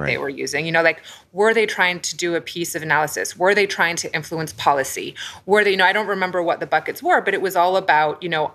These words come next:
Speaker 1: "I'm trying to do this kind of work." And one person could be three different personas at different times because they were trying to influence policy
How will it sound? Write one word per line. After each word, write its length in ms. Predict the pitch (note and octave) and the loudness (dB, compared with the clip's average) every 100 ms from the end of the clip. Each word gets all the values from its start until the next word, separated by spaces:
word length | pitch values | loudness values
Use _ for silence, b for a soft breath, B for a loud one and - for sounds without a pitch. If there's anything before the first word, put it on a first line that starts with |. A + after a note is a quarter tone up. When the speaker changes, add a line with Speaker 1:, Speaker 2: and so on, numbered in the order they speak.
| - | 0
Speaker 1:
"I'm 200 | G3+ G3+ | 0 0
trying 300 | - F3+ E3+ | -2 -2 -2
to 100 | E3+ | -6
do 200 | F3+ E3+ | -6 -6
this 360 | D3 G3+ - - | 0 0 0 -8
kind 360 | - F3+ E3+ | -4 -2 -2
of 220 | D3 C#3+ | -4 -4
work." 480 | D#3 - - - - - B B B B B - | 0 0 -2 -6 -8 -10 B B B B B 0
And 480 | G#3 G3 F#3 F3 E3 - | 2 4 2 -2 -8 -12
one 440 | E3 D#3+ G3+ G3+ | -8 -2 0 -2
person 640 | G3 - A3+ - C#3 C3 C3+ | -6 -2 -2 -2 -6 -8 -14
could 200 | - E3+ | -10 -8
be 100 | G3 | -6
three 320 | F3 - F#3+ F#3+ | -8 -6 -2 0
different 360 | G3 G3+ - | 0 -2 -8
personas 460 | - - F3+ F#3+ E3+ | -6 0 2 2 0
at 80 | C#3+ | 0
different 300 | D#3+ F#3 - | 0 0 0
times 380 | F4 - - | -2 -2 -6
because 440 | - F#3+ - E3+ - | -4 -2 2 2 2
they 100 | F3 | -2
were 100 | E3+ | -2
trying 240 | - F3+ | 0 0
to 100 | E3+ | 0
influence 400 | F3+ F3 F3+ E3+ | -6 -4 -6 -6
policy 720 | - F3 E3 D#3+ - D#3+ D#3 | -4 0 0 -2 -2 -2 -2